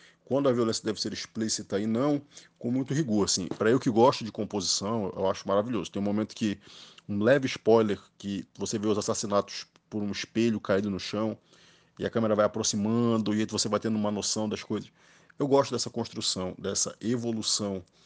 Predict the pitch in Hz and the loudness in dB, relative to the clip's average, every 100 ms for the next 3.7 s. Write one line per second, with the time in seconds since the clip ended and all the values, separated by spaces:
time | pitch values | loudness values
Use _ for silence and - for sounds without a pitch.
0 | - - - 104 104 104 107 98 110 104 | -20 -20 -6 0 2 2 0 -2 -2 0
1 | 104 101 98 92 113 - 127 104 113 113 | 4 4 4 2 2 2 2 2 0 2
2 | 104 95 104 101 101 107 - 90 - _ | 2 2 -2 0 0 0 -2 -4 -16 _
3 | _ _ 117 127 - 92 87 | _ _ -6 -4 -2 -4 -6